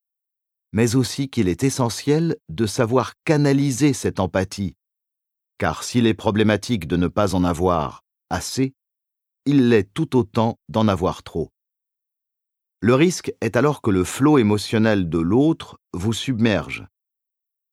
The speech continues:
Pour s'en prémunir, il faut passer de l'empathie purement émotionnelle à l'empathie cognitive, celle-là même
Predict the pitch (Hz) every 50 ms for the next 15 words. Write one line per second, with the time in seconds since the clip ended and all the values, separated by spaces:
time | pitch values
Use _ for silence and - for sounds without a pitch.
0 | _ _ _ _ _ _ - 120 107 92 - 117 107 98 - 123 110 107 104 98
1 | 101 110 131 143 165 165 - _ _ _ _ _ _ _ _ _ - 113 113 107
2 | 95 - 117 101 - 117 120 - - 135 123 107 95 92 87 92 107 110 107 -
3 | 113 107 101 - - 123 117 110 98 - - 110 92 95 101 98 92 - - 104
4 | 113 113 107 98 - - - 98 92 101 110 123 143 151 139 - _ _ _ _
5 | _ _ _ - 101 98 95 104 120 117 104 123 110 101 - 143 143 - - 131
6 | 120 107 113 120 104 98 - 104 107 101 95 80 76 73 - _ _ _ _ _
7 | _ _ _ _ _ _ _ _ _ _ - - - 131 113 107 104 104 101 95
8 | 92 107 120 139 151 160 160 165